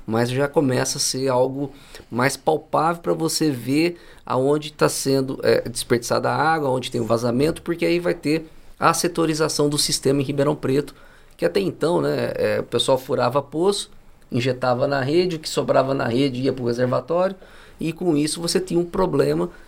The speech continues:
exatamente desse vazamento, aonde são as redes mais velhas, onde tem registro que às vezes cai e comporta, tudo, começa a dar pressão no sistema, e aí vaza. Então, a Pardo vai trazer também essa água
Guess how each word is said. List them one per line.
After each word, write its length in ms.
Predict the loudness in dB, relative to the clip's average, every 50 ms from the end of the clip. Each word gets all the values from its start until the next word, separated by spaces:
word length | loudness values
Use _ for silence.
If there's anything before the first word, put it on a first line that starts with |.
| -16 -10 -4
exatamente 580 | 0 0 0 2 0 0 0 0 0 -2 -2
desse 200 | -4 -4 -4 0
vazamento, 680 | 2 2 2 2 2 0 0 2 0 0 0 -4 -8 -20 -20 -20 -20 -20 -16 -8 -4
aonde 280 | -2 0 0 0 0
são 160 | 0 0 2 2
as 140 | 2 2
redes 220 | 0 -2 -2 -2 -2
mais 260 | 0 0 0 0 0
velhas, 500 | -2 -2 0 0 0 0 -2 -4 -6 -10 -16 -20 -20 -20 -12 -6 -2
onde 180 | -2 -2 0
tem 100 | 0 0
registro 500 | 2 2 2 0 0 0 0 0 0 0
que 60 | 2 2
às 80 | 2
vezes 180 | 2 0 -2 -2
cai 160 | 0 0 0
e 40 | 0
comporta, 680 | 0 -2 -4 -4 -2 0 2 2 2 0 -2 -4 -8
tudo, 300 | -6 -4 -2 -2 -2 0
começa 280 | 0 0 0 0 0 0
a 40 |
dar 80 | 0 0
pressão 420 | 2 0 -2 -2 0 0 0 0
no 80 | 0 0
sistema, 460 | -2 -4 -6 -4 0 0 0 0 -2 -6 -12 -20 -20 -14 -8 -4
e 60 | -2
aí 120 | -2 -2
vaza. 400 | 0 0 -2 -2 -2 -4 -8 -10 -16 -20 -20 -20 -20 -20 -20 -16 -6
Então, 300 | -2 0 2 2 0 -2 -4 -4
a 460 | -2 0 0 2 2 0 -2 -4 -8 -14 -20 -20 -20 -12 -6 -2
Pardo 380 | 0 0 2 0 -2 -4 -4
vai 160 | -2 -2 -2
trazer 360 | 0 0 0 0 2 0 0 0
também 360 | 0 0 2 2 2 0 0
essa 220 | -2 -2 -2 -2
água 440 | 0 2 2 2 2 2 0 -2